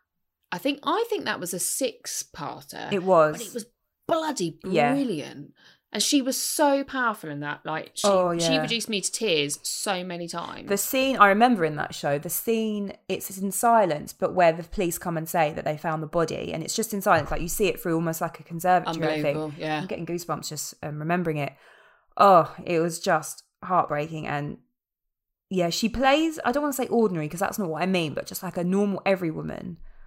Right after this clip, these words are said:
Speaker 2: so well. And it's, she's so relatable. Um, and she was also
Speaker 1: That's
Speaker 2: in
Speaker 1: what
Speaker 2: a
Speaker 1: makes her
Speaker 2: really,
Speaker 1: special.
Speaker 2: really shit,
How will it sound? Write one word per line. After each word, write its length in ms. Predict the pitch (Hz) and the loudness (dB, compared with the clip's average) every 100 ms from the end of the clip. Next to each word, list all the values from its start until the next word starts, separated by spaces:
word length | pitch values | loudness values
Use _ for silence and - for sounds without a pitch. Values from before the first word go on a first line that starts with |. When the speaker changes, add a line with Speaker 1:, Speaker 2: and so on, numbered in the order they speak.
| - _ | -20 _
Speaker 2:
so 380 | - 220 190 | 0 6 6
well. 560 | 190 170 160 185 247 - _ _ _ _ - | 6 4 4 2 -2 -10 _ _ _ _ -4
And 120 | 185 | -2
it's, 120 | - | -2
she's 180 | - 196 | -4 0
so 200 | 226 196 | 4 4
relatable. 800 | 196 185 190 185 165 147 151 - - _ _ _ | 6 4 2 0 -6 -6 -6 -8 -14 _ _ _
Um, 440 | - 165 160 160 160 _ _ _ _ _ | -4 0 0 -2 -8 _ _ _ _ _
and 80 | 190 | -2
she 80 | 226 | 2
was 100 | 220 | 2
also 240 | 269 254 | 2 4
Speaker 1:
That's 120 | 214 | 6
Speaker 2:
in 80 | 202 | 6
Speaker 1:
what 60 | - | 6
Speaker 2:
a 0 | |
Speaker 1:
makes 60 | 202 | 6
her 40 | 208 | 8
Speaker 2:
really, 140 | 202 190 - | 8 6 4
Speaker 1:
special. 100 | 196 | 2
Speaker 2:
really 220 | 190 180 | 2 2
shit, 480 | - - 165 - | 0 2 2 0